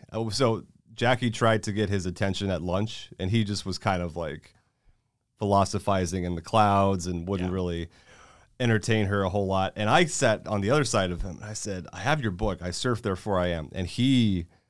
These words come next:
Speaker 1: lit up like a little kid. Like,
Speaker 2: <laughs>
Speaker 1: "No one talks to me about that book." And I had his attention, and Jackie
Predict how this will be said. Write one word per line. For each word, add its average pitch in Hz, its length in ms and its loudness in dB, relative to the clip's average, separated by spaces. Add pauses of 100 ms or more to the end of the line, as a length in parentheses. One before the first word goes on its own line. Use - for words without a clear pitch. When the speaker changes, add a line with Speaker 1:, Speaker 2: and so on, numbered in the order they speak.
(220)
Speaker 1:
lit 104 280 2
up 85 280 -2
like 95 160 2
a 101 60 2
little 98 300 2
kid. 85 280 -2 (240)
Like, 214 280 6
Speaker 2:
<laughs> 190 680 6
Speaker 1:
"No 135 180 8
one 139 200 8
talks 113 380 4
to 120 100 -2
me 113 100 8
about 98 260 4
that 98 220 2
book." 92 280 -4
And 113 220 2
I 131 180 6
had 123 260 4
his 120 160 2
attention, 107 480 0
and 90 80 -2
Jackie 95 380 -2